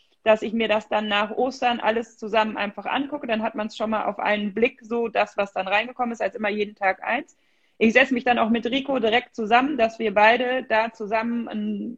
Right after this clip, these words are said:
Blick drauf werfen und dann einfach gucken, was Typ, was von der Bewerbung an sich, ähm, passt. Deshalb, für mich ist es immer ganz wichtig, schreibt die Bewerbung so authentisch wie möglich. Also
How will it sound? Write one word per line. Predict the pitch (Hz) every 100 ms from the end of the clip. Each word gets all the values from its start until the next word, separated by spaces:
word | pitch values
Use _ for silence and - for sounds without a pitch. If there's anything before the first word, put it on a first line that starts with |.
| 226
Blick | 254 - -
drauf | 254 247 247 -
werfen | 240 247 269
und | 220 214
dann | 226
einfach | 226 220 233 214
gucken, | 240 233 233 240 _ _ _
was | - 220 233 240 - _
Typ, | - 285 - -
was | 220 226 -
von | 240 226
der | 220
Bewerbung | 202 208 226 220 220
an | - 208
sich, | 220 - -
ähm, | 202 208
passt. | - 220 -
Deshalb, | 214 226 220 _ _ _ _
für | 240
mich | 247 294
ist | 269 254
es | 240
immer | 254 233
ganz | 226 240 247
wichtig, | 247 247 - 226 -
schreibt | - 226 262 -
die | 226
Bewerbung | 220 208 226 240 247 240 220
so | 240 240
authentisch | - 208 208 247 247 226 -
wie | 214
möglich. | 214 214 190 185 202
Also | 208